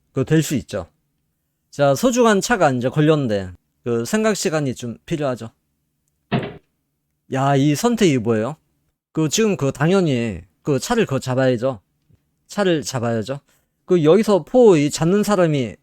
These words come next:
그 누가 있어요? 차를 먼저 잡고요. 맞아요. 포를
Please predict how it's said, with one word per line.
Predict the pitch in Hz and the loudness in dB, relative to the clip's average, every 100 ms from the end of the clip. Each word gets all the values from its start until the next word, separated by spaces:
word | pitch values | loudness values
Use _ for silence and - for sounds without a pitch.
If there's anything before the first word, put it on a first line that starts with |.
| _ | _
그 | - | -6
누가 | 117 139 139 | -2 0 0
있어요? | 117 113 107 143 _ _ _ _ _ _ - - _ _ _ _ | -2 -6 -10 -12 _ _ _ _ _ _ -20 -20 _ _ _ _
차를 | - 240 226 196 | -2 4 8 6
먼저 | 135 120 123 | 6 0 0
잡고요. | 113 98 - - - - - - - - - _ _ _ _ _ _ _ - - _ | 0 2 2 0 -8 -10 -12 -14 -18 -20 -20 _ _ _ _ _ _ _ -18 -18 _
맞아요. | - 117 110 113 | -8 -6 -4 -4
포를 | 110 190 165 90 | -4 -4 -2 -4